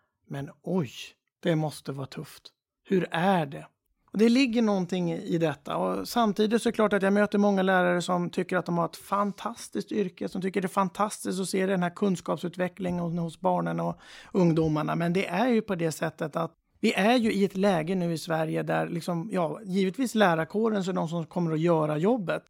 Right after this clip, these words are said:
men även politiken, det är ju lite kavla upp ärmarna nu. Jag menar, vi fick, tycker jag, i de resultaten som kom med pisa, det var inte en total överraskning, men likväl är det mycket allvarliga resultat.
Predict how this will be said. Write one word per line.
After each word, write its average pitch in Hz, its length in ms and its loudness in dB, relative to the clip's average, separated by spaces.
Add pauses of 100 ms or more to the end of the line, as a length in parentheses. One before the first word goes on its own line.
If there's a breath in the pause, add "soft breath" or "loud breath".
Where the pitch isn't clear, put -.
(200)
men 294 200 4
även 180 320 4
politiken, 170 600 -2
det 156 180 -6
är 185 120 2
ju 294 180 2
lite 196 220 0
kavla 170 420 0
upp 160 120 -2
ärmarna 151 440 -2
nu. 170 220 -6 (260 soft breath)
Jag 190 120 2
menar, 185 240 4 (420)
vi 220 220 0
fick, - 580 -6
tycker 240 260 2
jag, 170 340 6
i 170 60 0
de 165 220 4
resultaten 180 640 2
som 202 80 -2
kom 175 160 0
med 160 140 -2
pisa, 160 340 -2
det 165 120 -2
var 262 80 -2
inte 262 180 -4
en 190 60 0
total 175 400 0
överraskning, 170 720 -2
men 185 160 2
likväl 208 540 0
är 180 140 0
det 170 100 -2
mycket 196 320 -2
allvarliga 156 480 0
resultat. 160 540 -6